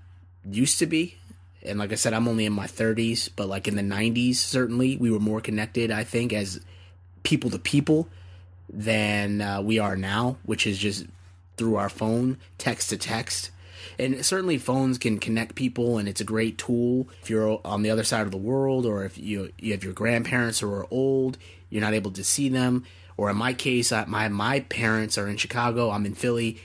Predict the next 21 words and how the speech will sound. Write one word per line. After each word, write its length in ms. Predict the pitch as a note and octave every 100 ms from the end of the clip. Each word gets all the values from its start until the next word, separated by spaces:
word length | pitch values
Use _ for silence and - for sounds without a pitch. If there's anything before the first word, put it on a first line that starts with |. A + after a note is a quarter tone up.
| -
so 120 | G#2+
we 140 | G2+
FaceTime 640 | F#2+ A2+ A2+ - A#2+ A#2+ A#2+
with 140 | A2
my 400 | A2+ A2+ A2 G#2+ - - - -
parents 400 | - A#2+ A#2+ A2+
all 80 | A2+
the 80 | A2
time 340 | - A2+ A#2+
so 80 | A#2
that 120 | G#2
Zola 360 | G2 G#2+ A2 G#2
gets 260 | G#2 G#2
FaceTime 640 | - A2 - - A2+ A2+ A2+
with 140 | G#2
her 120 | A2 G2
grandparents. 800 | A2 A#2 A#2 A#2+ A#2 A#2 - - - - - -
Like 100 | G#2
that, 160 | B2 D3 D#3
it's 160 | C3
cool. 680 | - - F#3+ F#3+ F3 D#3+